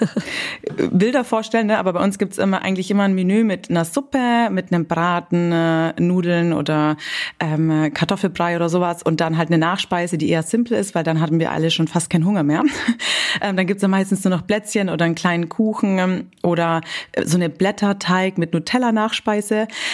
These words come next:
Aber, ähm, man will das immer so ein bisschen genießen, aber vielleicht kennst du es ja selber mit zwei kleinen Kindern,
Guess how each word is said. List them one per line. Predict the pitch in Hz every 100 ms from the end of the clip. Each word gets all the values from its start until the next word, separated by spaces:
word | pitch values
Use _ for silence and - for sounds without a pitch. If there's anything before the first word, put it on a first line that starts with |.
| - -
Aber, | 202 196 196 196
ähm, | 196 190 190 196 -
man | 202 208
will | 254
das | 247
immer | 214
so | 202
ein |
bisschen | 214 269 226
genießen, | 190 190 226 311 330 180
aber | 175 180 190
vielleicht | 190 190 190
kennst | 240 233
du |
es |
ja | 190 196
selber | 240 220
mit | 190
zwei | - 202
kleinen | 202 185 180
Kindern, | 180 247 220 196 226